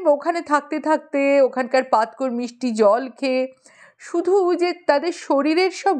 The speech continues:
গ্লানি কেটে গেছে তা নয়, মন থেকেও সব পাপ ইচ্ছে মুছে গেছে।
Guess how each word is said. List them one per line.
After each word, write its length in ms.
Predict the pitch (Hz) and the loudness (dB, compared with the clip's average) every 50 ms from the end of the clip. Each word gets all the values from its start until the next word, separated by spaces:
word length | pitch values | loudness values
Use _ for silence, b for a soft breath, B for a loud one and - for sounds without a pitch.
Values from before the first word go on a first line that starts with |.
| 220 | -4
গ্লানি 520 | 196 208 208 196 202 214 240 247 302 370 381 | -2 0 2 2 2 2 0 -2 -6 -8 -6
কেটে 300 | - 392 392 381 392 381 | -4 -4 -2 0 0 0
গেছে 380 | 392 403 370 370 - 330 320 | 2 0 0 -2 -2 -4 -6
তা 320 | 311 - 370 339 349 381 392 | -2 0 2 2 2 2 0
নয়, 340 | 370 349 269 220 175 151 - b b b b b b b b _ | 0 0 0 0 -2 -4 -10 b b b b b b b b _
মন 300 | 330 381 415 453 466 466 | -8 -6 -6 -6 -6 -8
থেকেও 400 | - 392 427 359 - 302 262 262 | -6 -6 -6 -4 -2 -2 -2 -2
সব 380 | 262 262 - 339 381 403 427 440 427 - _ _ | -2 -2 -2 0 2 2 2 2 0 -6 _ _
পাপ 380 | - 262 262 285 339 349 349 339 | -2 0 0 0 -2 -2 -6 -10
ইচ্ছে 520 | 269 247 277 277 _ _ - - - 381 | -10 -10 -10 -10 _ _ -12 -6 -4 -2
মুছে 380 | 359 330 269 233 - - 254 202 | 0 0 -2 -2 -2 -2 -2 0
গেছে। 360 | 170 151 135 143 - - - | 0 0 -2 -4 -8 -14 -18